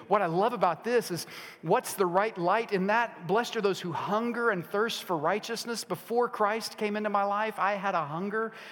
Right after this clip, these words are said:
and an appetite for sinful things. And because of what Christ has done in my life today, I cannot, I don't have to,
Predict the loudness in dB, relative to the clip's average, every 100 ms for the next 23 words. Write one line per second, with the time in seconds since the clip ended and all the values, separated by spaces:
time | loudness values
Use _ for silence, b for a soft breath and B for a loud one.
0 | B 0 0 -2 -2 -4 -2 -4 -4 -8
1 | -6 -2 0 0 0 -2 -2 -2 -4 -6
2 | -10 -12 B B B -2 0 0 0 0
3 | -2 0 0 0 -2 -6 -6 -4 -2 -2
4 | -2 -2 -2 -4 -6 -6 -8 -4 -4 -2
5 | -2 -4 -2 -2 0 0 -4 B -4 -2
6 | -2 -2 -2 0 -2